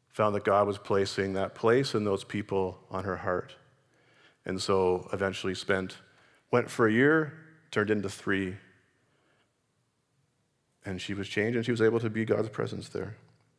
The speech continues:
This is Bethany Nolson, who you might not know, but in twenty fourteen, uh,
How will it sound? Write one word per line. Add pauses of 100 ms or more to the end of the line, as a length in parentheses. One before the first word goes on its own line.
(2000)
This
is
Bethany
Nolson,
who
you
might
not
know, (140)
but
in
twenty
fourteen, (600)
uh,